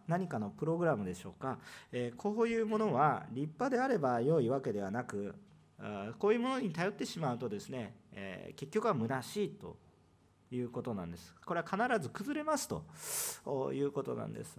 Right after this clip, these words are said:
えー、あの、なんかこういう虚しい虚しいっていう話をしてると、私たちが信仰心、熱心にいっぱいやってるっていうことを、なんか全部虚しいように思うかもしれないけど、それは全く逆で、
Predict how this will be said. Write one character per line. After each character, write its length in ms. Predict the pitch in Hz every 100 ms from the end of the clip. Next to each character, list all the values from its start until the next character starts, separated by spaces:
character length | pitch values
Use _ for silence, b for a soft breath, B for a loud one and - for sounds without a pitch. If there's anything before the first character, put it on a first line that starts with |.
| -
え 400 | 120 120 120 117 - - - - 156 - - - - 175 143 - 131 - 50 - - - - - 139
ー、 40 |
あ 40 |
の、 580 | 135 139 135 131 131 135 151 B B -
な 180 | 151 151
ん 20 |
か 100 | 135
こ 160 | - 196
う 60 |
い 60 | 202
う 80 | 156
虚 200 | 165 208
し 140 | 254
い 80 | 220
虚 180 | 156 156
し 140 | 170
い 20 | 160
っ 20 |
て 100 | 123
い 40 |
う 40 | 113
話 320 | 123 117 127
を 60 |
し 80 | 107
て 80 | 117
る 60 | 101
と、 100 | 113
私 220 | 156 156
た 80 | 127
ち 60 |
が 60 | 113
信 240 | - 190
仰 200 | 190 202
心、 280 | - 139 120
熱 200 | 151 160
心 140 | 143 120
に 80 | 120
い 20 |
っ 40 | 120
ぱ 140 | 165 165
い 80 | 151
や 100 | 143
っ 100 | 151
て 140 | 170
る 80 | 175
っ 40 |
て 140 | 175 131
い 100 | 123
う 20 |
こ 140 | 123
と 100 | 123
を、 380 | 123 147 175 113 B B -
な 140 | 151
ん 20 |
か 180 | 151 113 113
全 180 | 147 185
部 120 | 165
虚 320 | 120 127 131
し 260 | - 143 127
い 20 |
よ 120 | 113
う 40 |
に 120 | 107 104
思 200 | 120 120
う 60 |
か 80 | 110
も 100 | 104
し 80 | 107
れ 60 |
な 80 | 104
い 40 | 104
け 60 |
ど、 60 | 110
そ 100 | 247
れ 60 | 269
は 220 | 135 156
全 100 | 247
く 140 | 247 160
逆 320 | 147 147 165
で、 280 | 214 208